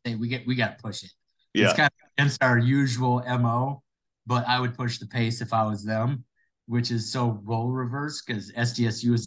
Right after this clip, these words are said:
Speaker 1: always been the up-tempo
Speaker 2: Yeah,
Speaker 1: team.
Speaker 2: it's usually been the completely
Speaker 1: It's always been the
Speaker 2: opposite.
Speaker 1: slow it down, physical, beat you up team. And, but I think they always kinda gotta reverse roles in this one for either team to be successful.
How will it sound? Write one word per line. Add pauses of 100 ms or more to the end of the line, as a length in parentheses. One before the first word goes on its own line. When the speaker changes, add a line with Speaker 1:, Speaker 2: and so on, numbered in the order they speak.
(120)
Speaker 1:
always
been
the
up-tempo
Speaker 2:
Yeah,
Speaker 1:
team.
Speaker 2:
it's
usually
been
the
completely
Speaker 1:
It's
always
been
the
Speaker 2:
opposite.
Speaker 1:
slow
it
down, (300)
physical,
beat
you
up
team. (260)
And,
but
I
think
they
always
kinda
gotta (180)
reverse
roles
in
this
one
for
either
team
to
be
successful.